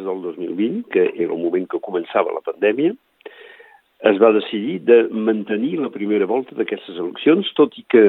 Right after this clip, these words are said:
eh, el moment de fer campanya ja estava en un començament de prohibicions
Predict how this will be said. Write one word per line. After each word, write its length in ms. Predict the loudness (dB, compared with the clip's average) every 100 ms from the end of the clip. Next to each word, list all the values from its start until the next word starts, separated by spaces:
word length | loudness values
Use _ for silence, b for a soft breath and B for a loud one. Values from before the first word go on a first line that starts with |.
| 4
eh, 0 | _ _ _ _ _ -12
el 340 | -8 -8 -6
moment 400 | -2 4 4 4 2 0 -2 0
de 340 | 2 2 2 2
fer 160 | 0 0
campanya 560 | 0 2 4 4 4 0 -2 -2
ja 240 | 0 0 0 -6
estava 320 | -2 0 2 0
en 100 | -2 -12
un 220 | -14 -14 -8
començament 640 | 0 2 2 -2 -6 -6
de 80 | -10
prohibicions 800 | -12 -16 -16 -6 -4 -2 -6